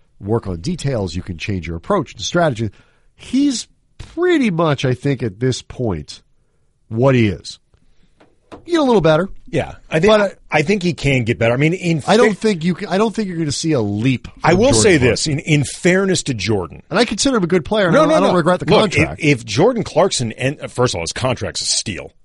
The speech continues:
Speaker 2: in this day and age for what he's doing right this very
Speaker 1: Yes.
Speaker 2: second.
Speaker 1: And when Lou Williams and Nick Young are eventually gone and Jordan Clarkson is your primary sixth man, it's gonna look a lot different.
Speaker 2: Right, and if, if Clarkson ends up, of the core five, the fifth best player,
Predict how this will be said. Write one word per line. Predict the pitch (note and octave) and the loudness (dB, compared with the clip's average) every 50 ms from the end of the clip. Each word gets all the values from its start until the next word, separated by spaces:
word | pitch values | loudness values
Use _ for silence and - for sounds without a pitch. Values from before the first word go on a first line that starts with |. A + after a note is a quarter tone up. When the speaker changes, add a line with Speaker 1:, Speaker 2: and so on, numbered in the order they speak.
| _ _ _ _ _ _ | _ _ _ _ _ _
Speaker 2:
in | - A#2 A2 | -4 -2 0
this | A2 A#2 A2+ - | 0 0 0 2
day | - B2+ A#2+ | 2 4 4
and | A#2 A2+ | 4 4
age | A2+ A2+ A2+ G#2+ - | 2 2 0 0 0
for | - A2+ | -2 -2
what | G#2+ G#2 A#2+ A2+ | 0 2 0 0
he's | - B2 A#2 - | 0 -2 -2 0
doing | C3 B2+ B2 A2+ G2+ E2+ | 2 2 2 2 -2 -2
right | F#2+ A#2+ C3+ C#3+ - - | 0 0 0 0 -4 -4
this | A#2 B2+ A2+ - | -4 -4 -4 -2
very | F#2 G#2+ B2 B2 A2+ | -2 0 0 0 0
Speaker 1:
Yes. | G2 - | -2 -4
Speaker 2:
second. | - - - - - F#3+ G3+ F#3+ | -4 -4 -2 0 0 2 2 2
Speaker 1:
And | F3+ | 2
when | E3+ F#3+ F#3 F3 | 2 0 0 2
Lou | F3+ G#3+ A#3 | 2 2 2
Williams | A3 G#3 G#3 G3+ F#3+ F3 D3+ C#3 | 4 2 4 4 2 0 0 0
and | D#3 C#3+ C#3+ | -2 0 0
Nick | D3 D#3+ - - | 0 0 0 0
Young | D#3 D3+ D3 C#3 | 0 0 2 2
are | C#3 C3 | 0 0
eventually | B2 A#2+ B2+ A#2 - C3 A2+ | 2 0 -2 -2 -2 -4 -2
gone | G#2 B2 B2 A#2+ A#2 | 0 0 0 0 -2
and | A2 G2+ | -2 -2
Jordan | A#2 B2 B2 A2 | -2 -2 -2 -2
Clarkson | G2 A2+ A#2+ G#2+ - A#2 G#2 | 0 -2 -2 0 -2 -4 -4
is | G2 E2+ | -2 -2
your | F#2+ - | -4 -6
primary | - - B2+ B2 B2 A2 G2+ F#2+ F2+ | -4 -4 -4 -2 -2 -2 -2 -2 -2
sixth | - - D3 - - - | 0 -2 -2 -2 -2 -6
man, | F#2 F2 F2 | -4 -4 -4
it's | F#2 F#2+ | -6 -6
gonna | - A2+ G#2+ | -4 -2 0
look | G#2+ A2+ - | 0 -2 0
a | - | 0
lot | G2+ F#2+ G2+ - | 0 0 -2 -2
different. | - D#2 - - - - | -4 -8 -8 -10 -6 0
Speaker 2:
Right, | C#3 E3 G#2 E2 - | 2 2 2 0 -4
and | - A#2 A#2 A#2 A#2+ - - - - - - - - _ _ _ _ _ | -2 -2 -2 -2 -2 -6 -12 -18 -20 -20 -20 -20 -20 _ _ _ _ _
if, | - D#3 C3+ - E3 F3 - | 0 0 0 0 -4 -14 0
if | - E3+ C#3+ A#2 _ - _ | 0 0 0 0 _ -14 _
Clarkson | - - - G3+ C4+ C#4 - - - D#3 C#3 | -12 -4 0 0 0 0 0 -2 -4 -4 -4
ends | - - B2+ C3+ C#3 C3 A#2 G2 | -6 -4 -4 -2 -2 -2 -2 0
up, | B2 B2 A2+ - _ _ _ _ | 2 2 0 0 _ _ _ _
of | - C3 C#3 C3+ C3+ B2+ A2 | 0 0 2 2 2 0 -2
the | G2+ A2+ | -6 -8
core | - - - - C#3+ C3 A#2 | -8 -6 -2 0 0 0 0
five, | - - - G#2+ G#2 A2 A#2 B2 B2 - _ _ _ _ _ _ _ | -2 -2 -2 -2 0 0 -2 -2 -4 -8 _ _ _ _ _ _ _
the | G2+ B2 A#2+ | -2 -2 -2
fifth | - - - - E3 D#3+ - - G#2+ | -2 -4 0 2 2 2 0 -8 -4
best | F#2 C#3 C3+ C3+ - - - | 2 2 2 2 0 -6 -10
player, | - - G#2+ A2 B2 D3+ E3+ E3 | -6 -4 -2 0 0 0 -2 -4